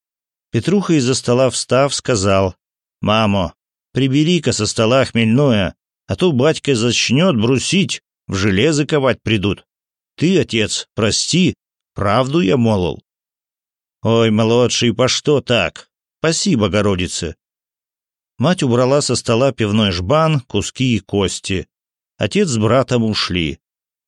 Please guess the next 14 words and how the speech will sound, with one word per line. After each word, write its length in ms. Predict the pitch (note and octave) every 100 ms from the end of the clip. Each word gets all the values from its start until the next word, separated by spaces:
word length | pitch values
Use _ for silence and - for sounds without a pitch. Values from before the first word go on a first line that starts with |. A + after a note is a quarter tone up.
| _
Мать 240 | G#2+ E3+ D#3
заставила 560 | D3+ - D#3+ E3 D3+
Сеньку 400 | C#3+ D#3+ D#3 -
еще 480 | D3 C#3+ - - A#2+
раз 200 | G#2 -
молиться, 520 | G#2+ A#2+ F#3+ - A#2
а 40 | G2
потом 420 | G#2 - E3+ B2+
он 120 | A2
уловил 420 | G#2 A2 A2 C#3+
во 80 | A#2
дворе 280 | G#2 G#2+ A#2+
большого 560 | A2+ G#2 - C3+ A#2+ A#2+
гуся — 580 | B2 D#3 G#2 G#2+ F#2